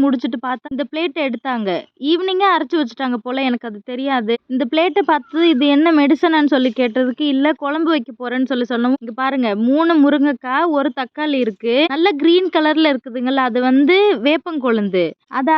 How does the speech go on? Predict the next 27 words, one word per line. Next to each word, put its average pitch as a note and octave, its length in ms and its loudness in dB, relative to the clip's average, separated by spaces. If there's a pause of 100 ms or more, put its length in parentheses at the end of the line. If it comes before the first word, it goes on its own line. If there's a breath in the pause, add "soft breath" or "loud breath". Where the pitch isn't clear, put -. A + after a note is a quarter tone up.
அரைச்சு E4+ 300 -2 (100)
முடிச்சதுக்கு D4 540 -2
அப்புறம் E4 320 -10
கழுவாம D4+ 600 2 (320)
எப்போதும் E4 420 -6
போல D#4 160 0 (120)
குழம்புக்கு C#4+ 440 -2
மசாலா D4 380 0
அரைச்சு C4+ 300 -6
தனியா C4+ 280 2
வச்சிருக்காங்க. G#3+ 560 -6 (720)
இதுவுமே F#4 340 2 (120)
தண்ணியா E4 380 0
இருக்காது, D4 380 2 (100)
கொஞ்சம் C4+ 260 0
தொக்கு C#4+ 300 0
மாதிரி D#4 220 2
தான் D4+ 120 2
வைக்கிறேன்னு C4+ 440 2
சொல்லி C4 240 2
சொன்னாங்க. A3+ 420 0 (300)
வாங்க C#4 240 0 (240)
வேப்பிலை D#4+ 500 0
முருங்கைக்காய்லாம் C#4 680 0
போட்டு C4 280 -6
தொக்கு C4+ 300 -8
எப்படி C4 200 -12